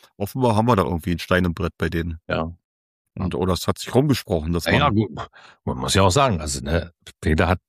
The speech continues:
Speaker 2: die, die Spieler nicht schlechter gemacht. Also
Speaker 1: Definitiv nicht. Also da gibt's jetzt wenige, wo man sagt, okay, ähm, die waren jetzt ein Jahr in Cottbus, das war irgendwie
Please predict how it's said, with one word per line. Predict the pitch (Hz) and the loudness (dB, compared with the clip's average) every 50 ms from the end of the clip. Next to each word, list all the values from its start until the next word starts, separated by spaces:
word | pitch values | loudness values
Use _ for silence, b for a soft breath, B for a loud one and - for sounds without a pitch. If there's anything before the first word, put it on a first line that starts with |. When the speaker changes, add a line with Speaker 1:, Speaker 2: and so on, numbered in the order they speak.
| - - - - - _ - | -10 -10 -10 -10 -12 _ 0
Speaker 2:
die, | 98 92 92 90 80 | 2 2 2 2 2
die | 85 90 87 | 2 0 0
Spieler | - - 104 104 107 107 | 2 2 2 2 4 4
nicht | 120 113 | 2 2
schlechter | - 143 123 - - 87 | 2 0 -2 0 0 0
gemacht. | 73 67 64 60 - - - _ _ _ _ _ _ _ _ _ _ _ _ _ _ _ | 0 -2 -4 -8 -10 -12 -18 _ _ _ _ _ _ _ _ _ _ _ _ _ _ _
Also | - - 107 | -2 0 0
Speaker 1:
Definitiv | 90 113 117 113 98 - 151 143 - | 4 4 4 4 4 4 0 0 2
nicht. | - 87 82 - | 0 -2 0 0
Also | 80 82 82 85 | -2 -2 -2 -2
da | 80 85 85 85 | 0 0 0 0
gibt's | 104 98 - | 0 -4 -2
jetzt | - 107 - - | -2 -2 0 2
wenige, | 98 98 110 127 127 110 117 117 117 120 120 107 | 4 4 6 6 6 6 6 6 6 6 6 4
wo | 104 | 4
man | 101 104 98 | 4 4 6
sagt, | 90 98 101 - 104 | 6 4 4 4 -2
okay, | 95 - - 104 113 | -2 2 4 4 4
ähm, | 107 95 92 90 90 92 98 92 85 - | 6 4 2 2 0 -2 -4 -4 -4 -2
die | - 92 | 2 4
waren | 92 95 101 | 4 4 4
jetzt | 98 - - | 2 2 2
ein | 98 | 2
Jahr | 92 87 | 4 4
in | 90 95 | 4 4
Cottbus, | - 107 104 - - 135 120 - | 2 0 0 2 2 0 0 2
das | - 107 92 - | -2 -4 -2 0
war | 101 95 | 0 2
irgendwie | 90 92 87 92 95 92 90 | 2 0 0 0 0 0 0